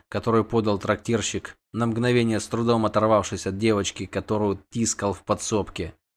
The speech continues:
Раздражало, что девочке было самое большое двенадцать лет, и в глазах у неё стояли слёзы. Тёплая весенняя погода и радостный гул, пульсирующие жизнью улицы, не исправили Геральдова настроение. Всё не нравилось ему в Эдгинваэль,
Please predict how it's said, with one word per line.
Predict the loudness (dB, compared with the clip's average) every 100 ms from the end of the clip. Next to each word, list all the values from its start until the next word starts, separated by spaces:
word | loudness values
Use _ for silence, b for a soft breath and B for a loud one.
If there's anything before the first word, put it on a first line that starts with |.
| _ 2
Раздражало, | 6 8 8 10 10 8
что | 6 4
девочке | 6 8 8 4 0
было | 2 2
самое | 6 6 8 6
большое | 4 2 2 4 4
двенадцать | 2 2 2 2 -2 0
лет, | 2 2 2
и | 0
в |
глазах | 2 2 4 2 2
у |
неё | -2 0 0
стояли | 0 2 2 0
слёзы. | -4 -2 2 2 0 -2 -8 -20 _ _ _ _ _
Тёплая | 6 8 8 8
весенняя | 8 8 6 8 6
погода | 8 8 8 6 6
и |
радостный | 8 8 6 2 -4 -4
гул, | 0 2 2
пульсирующие | 0 -2 0 0 0 0 0 0
жизнью | 2 0 0 2
улицы, | 4 4 2 -2
не | -2 0 0
исправили | 0 2 6 6 4 2
Геральдова | 0 2 2 2 -2 -2
настроение. | -4 -4 -2 -2 -2 -8 -14 -20 _ _ _ _ _ _
Всё | -2 6 8 10
не | 8
нравилось | 10 10 10 6 4 0
ему | 0 4
в | 6
Эдгинваэль, | 6 4 2 0 2 2 0 -4